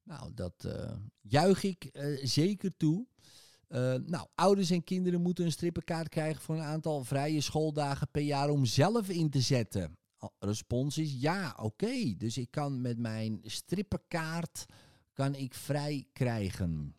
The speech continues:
Nou, dat is, eh, interessant. Even kijken. Voor thuiszitters en zieke kinderen moet de overheid een digitale school oprichten.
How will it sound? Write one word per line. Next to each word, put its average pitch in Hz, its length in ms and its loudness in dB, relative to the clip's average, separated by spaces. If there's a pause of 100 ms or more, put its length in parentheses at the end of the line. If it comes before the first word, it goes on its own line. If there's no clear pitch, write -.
(140)
Nou, - 240 -16
dat 82 220 -10
is, - 280 -8
eh, 73 180 -12 (260)
interessant. 95 920 -2
Even 110 340 -4
kijken. 143 680 -2 (360)
Voor 120 220 -2
thuiszitters 151 680 2
en 113 140 -4
zieke 127 280 -4
kinderen 117 420 2
moet 110 120 2
de 98 80 -2
overheid 107 460 -2
een 90 180 0
digitale 170 680 0
school 165 400 2
oprichten. 156 760 -2